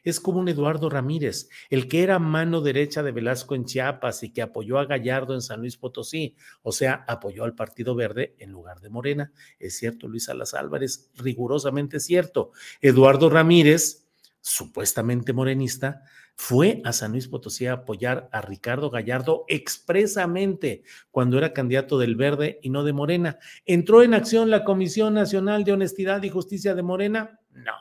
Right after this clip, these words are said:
¿Alguien ha hecho algo ahí para castigar a quien llamó a votar por otro partido que no era Morena? No.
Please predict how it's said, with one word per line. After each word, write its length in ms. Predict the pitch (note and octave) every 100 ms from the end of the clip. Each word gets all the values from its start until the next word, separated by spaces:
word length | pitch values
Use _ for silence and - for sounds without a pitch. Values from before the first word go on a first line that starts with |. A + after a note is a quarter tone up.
| _ _ - -
¿Alguien 380 | - G#3+ G3+ G3+
ha 140 | G#3 G#3
hecho 340 | G3+ G3 G3
algo 360 | F#3 G3+ F#3+ F3+
ahí 140 | F#3
para 260 | E3+ F3 D#3+
castigar 420 | D3+ - D#3 F3
a 100 | E3+
quien 340 | - D#3 D3+ D3+
llamó 340 | C#3 C#3 E3
a 60 | F3
votar 400 | D3+ - E3 E3
por 140 | D#3
otro 180 | E3 D3+
partido 380 | C#3 B2+ D#3+ D#3
que 80 | C#3+
no 80 |
era 100 | D#3
Morena? 420 | D3+ D3+ F3 F#3+ F#3 _ _
No. 320 | C4+ D4+ -